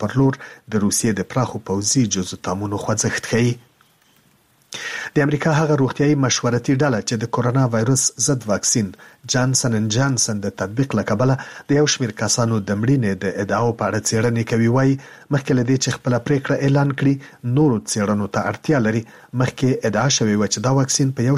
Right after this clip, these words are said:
شمیر کسانو کې د وینې د لخته کېدو باعث شوی، ځکه نو د امریکا د درملو او خوړو د تنظیم ادارې سپارښتنه وکړه چې د هغه تطبیق دې د اوس لپاره وځنډېږي. دا واکسین چې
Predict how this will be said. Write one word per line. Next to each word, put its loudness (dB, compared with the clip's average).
شمیر -2
کسانو 2
کې 4
د 4
وینې 4
د 0
لخته -4
کېدو 0
باعث 0
شوی، 2
ځکه 0
نو 2
د 0
امریکا 0
د -2
درملو 2
او 2
خوړو 2
د -2
تنظیم -2
ادارې 0
سپارښتنه 0
وکړه -2
چې 0
د 0
هغه 0
تطبیق 0
دې 0
د -
اوس 0
لپاره 0
وځنډېږي. 2
دا 2
واکسین 0
چې -2